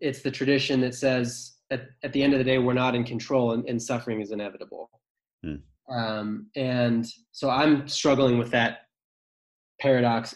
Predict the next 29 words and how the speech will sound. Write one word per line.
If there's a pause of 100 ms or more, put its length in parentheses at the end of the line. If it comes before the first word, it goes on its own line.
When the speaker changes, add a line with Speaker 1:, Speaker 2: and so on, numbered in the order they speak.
Speaker 1:
all
the
time,
um,
because
I
tend
to
be (580)
very
much,
"No,
no,
we're
gonna
fix
this,"
you
know,
like,
that's
my
whole
orientation
towards
the
world. (880)
And, (140)
um,